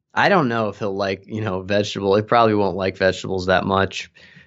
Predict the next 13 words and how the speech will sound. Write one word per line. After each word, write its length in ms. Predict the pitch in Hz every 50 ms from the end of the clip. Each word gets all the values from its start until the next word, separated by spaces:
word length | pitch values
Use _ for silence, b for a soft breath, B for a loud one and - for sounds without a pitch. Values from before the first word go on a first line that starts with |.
| B B
Maybe 220 | 113 107 107 107
he'll 200 | 104 104 101 95
eat 140 | 98 98 95
some, 200 | - - - 92
probably 460 | 90 - - - 127 113 104 98 95
like 220 | 90 95 92 90 -
fruit. 440 | - - - 92 90 95 95 - -
Most 220 | 104 98 92 -
kids 220 | - 104 95 90
like 200 | 92 87 90 90
fruit. 440 | - - - 92 92 95 - - B B B B B B B B B B B B B _
Um, 560 | - 110 110 110 107 107 104 98 92 92 - - _ _ _ _ _ _ _ _ _ _ _ _
but, 720 | _ 117 113 110 107 107 101 - _ - - - - -